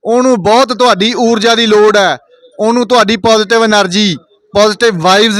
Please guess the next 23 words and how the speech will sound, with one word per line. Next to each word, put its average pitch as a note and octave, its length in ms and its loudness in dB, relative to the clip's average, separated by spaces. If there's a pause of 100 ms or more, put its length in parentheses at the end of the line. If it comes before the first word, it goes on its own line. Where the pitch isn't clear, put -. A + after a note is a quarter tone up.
ਦੀ A3+ 140 -2
ਲੋੜ F#3+ 280 0
ਆ। D3+ 180 -2 (520)
ਤਾਂ G#3+ 280 2
ਹੁੰਮ A3 380 0
ਹਮਾ A3+ 380 2
ਕੇ F#3+ 380 0 (560)
ਤੁਸੀਂ A3 520 -2
ਇੱਥੇ A3 300 -4
ਪਹੁੰਚੋ। A3+ 640 0 (380)
ਸਾਰੇ A3+ 420 0
ਸਿੰਘਾਂ B3 380 0
ਨੂੰ, G3 260 -2 (160)
ਦਲ G3+ 220 0
ਪੰਥਾਂ A3 380 -4
ਨੂੰ A3+ 100 -2
ਵੀ A3 80 0
ਬੇਨਤੀ F#3+ 480 -2
ਆ, F3+ 220 0 (360)
ਵੱਧ G#3+ 200 0
ਚੜ੍ਹ A3 280 -2
ਕੇ A3 380 0 (520)
ਇਸ G#3+ 260 -2